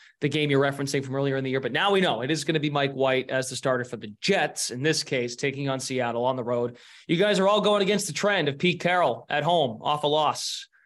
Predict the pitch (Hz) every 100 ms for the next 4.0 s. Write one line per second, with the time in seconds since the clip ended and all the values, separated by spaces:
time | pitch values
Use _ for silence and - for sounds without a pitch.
0 | _ - 165 160 175 156 147 165 160 -
1 | 165 143 139 147 123 131 139 - - 147
2 | 127 - 143 139 143 139 139 147 147 147
3 | 139 - 139 131 - 123 117 107 -